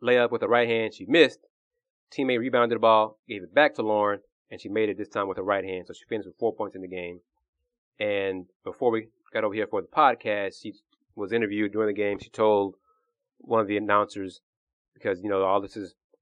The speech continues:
this is Lauren's last game, you know, this will be her last game, et cetera, because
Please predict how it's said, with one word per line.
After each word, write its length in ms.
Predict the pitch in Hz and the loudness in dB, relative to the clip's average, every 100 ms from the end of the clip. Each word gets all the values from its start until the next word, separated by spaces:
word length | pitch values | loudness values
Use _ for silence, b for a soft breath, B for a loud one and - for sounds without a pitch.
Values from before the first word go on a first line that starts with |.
| _ | _
this 180 | 104 107 | -16 -14
is 100 | 92 | -8
Lauren's 520 | 98 104 101 95 85 _ _ _ _ _ _ - | -2 0 -2 -4 -12 _ _ _ _ _ _ -12
last 400 | 95 104 107 98 | -6 -4 -4 -6
game, 560 | 98 104 104 101 98 107 | -4 -2 -4 -6 -10 -12
you 100 | 98 | -8
know, 260 | 92 90 90 | -6 -6 -8
this 120 | 92 | -14
will 160 | 87 92 | -20 -10
be 100 | 98 | -4
her 120 | 95 | -2
last 320 | 92 98 95 | -2 -4 -6
game, 200 | 98 98 | -8 -8
et 80 | 95 | -6
cetera, 200 | 101 110 | -8 -8
because 340 | 95 98 90 | -8 -6 -6